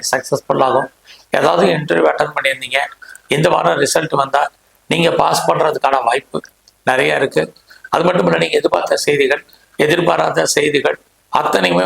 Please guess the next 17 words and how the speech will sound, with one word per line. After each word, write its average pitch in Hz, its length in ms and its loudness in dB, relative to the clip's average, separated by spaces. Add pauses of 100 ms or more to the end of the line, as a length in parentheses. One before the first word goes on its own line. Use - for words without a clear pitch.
உங்களுக்கு 151 300 0 (120)
ஏதோ 170 200 2
ஒரு - 140 0
விதத்துல 139 300 0 (560)
ஃபேவரபிளா 160 580 2 (640)
வர்றதுக்கான 170 500 2 (140)
வாய்ப்புகள் 139 460 -2 (440)
நிறைய 139 220 2 (100)
இருக்கு. 143 240 0 (540)
யாரெல்லாம் 170 440 2
நல்ல 151 160 -2 (120)
வேலை 165 260 2 (340)
ஆட்களை 147 300 0 (120)
எதிர்பார்த்து 160 360 0 (100)
காத்துட்டு 143 340 -2
இருக்கீங்களோ 135 380 -2 (560)
உங்களுக்கு 170 340 2